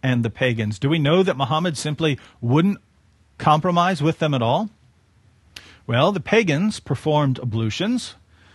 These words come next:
They fasted during the month of Ramadan. They prayed facing Mecca. They took the pilgrimage to Mecca and circled the Kaaba. They kissed the black stone. These were all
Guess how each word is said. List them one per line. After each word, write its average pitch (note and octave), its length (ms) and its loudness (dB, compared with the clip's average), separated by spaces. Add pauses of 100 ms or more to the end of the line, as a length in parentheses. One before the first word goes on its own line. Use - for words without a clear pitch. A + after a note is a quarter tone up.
(140)
They D3+ 160 4
fasted D3+ 640 0
during C#3+ 240 2
the C3+ 60 0
month C3 220 0
of A#2 140 -4
Ramadan. B2 640 0 (500)
They D#3 140 4
prayed D3+ 560 0
facing C3 480 -2
Mecca. F3+ 480 -2 (140)
They B2 320 0
took - 320 -6
the C#3+ 100 -2
pilgrimage E3+ 540 -2
to C#3 60 -4
Mecca C3+ 380 0
and - 160 -4
circled C#3 400 -4
the A#2 80 -2
Kaaba. B2 460 -2 (680)
They E3 120 4
kissed - 460 -2
the C3+ 100 -2
black A#2+ 340 2
stone. C3+ 640 -4 (800)
These F#3 220 4
were F#3+ 240 4
all D#3 600 6